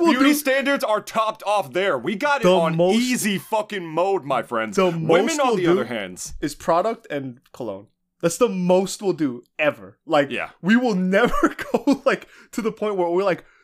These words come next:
Speaker 1: doing our eyelashes and shit, or, like, threading our eyebrows or whatever. Oh, no, to be fair, it's like, threading our eyebrows is not even, like, that bad of an idea. Like,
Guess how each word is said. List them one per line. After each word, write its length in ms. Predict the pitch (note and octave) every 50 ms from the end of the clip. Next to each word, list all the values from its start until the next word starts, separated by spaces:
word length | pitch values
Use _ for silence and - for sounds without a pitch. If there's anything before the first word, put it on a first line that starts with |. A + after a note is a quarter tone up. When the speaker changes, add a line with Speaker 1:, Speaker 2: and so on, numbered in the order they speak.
| _ _ -
Speaker 1:
doing 240 | G3+ G#3 G#3 F#3+
our 120 | F#3+ E3+ -
eyelashes 680 | C3+ D3 E3 E3 D#3 C#3+ C3+ C3+ - - - A#2 G#2+ A2+
and 100 | A2+ A2
shit, 360 | - - - - A#2 A2 - _ _ _ _
or, 100 | - C3+
like, 200 | C#3 C3+ C3 C3
threading 420 | - - - E3 F3+ F3+ E3+ E3+ E3
our 100 | D#3+ D3+
eyebrows 600 | C#3+ C3+ C3+ C#3+ C#3+ C3+ C3+ B2+ A#2+ A#2 A2+ A#2+
or 40 | A#2
whatever. 340 | A#2 B2 B2 A#2 A2 G#2+ - _ _ _ -
Oh, 60 | -
no, 100 | B3 B3+
to 120 | - - E4+
be 100 | F4+ A#3
fair, 280 | - - C#3 C#3 D3
it's 120 | D#3+ D#3 -
like, 220 | D#3+ D3 - -
threading 240 | - C4+ - A#4 G#4
our 60 | E3
eyebrows 320 | C3+ C#3 C#3 C#3+ C#3 C3+ B2+
is 80 | A#2
not 180 | A#2 A2+ A2 A2
even, 160 | G#2+ A2 G#2+
like, 160 | G2+ G2+ -
that 160 | - G2+ F#2+
bad 160 | - F#2 F#2 G2
of 80 | F#2+
an 80 | F#2 E2+
idea. 360 | F2+ F2+ F#2 A2+ A#2+ - B2+ _
Like, 240 | - A#2 A2+ A2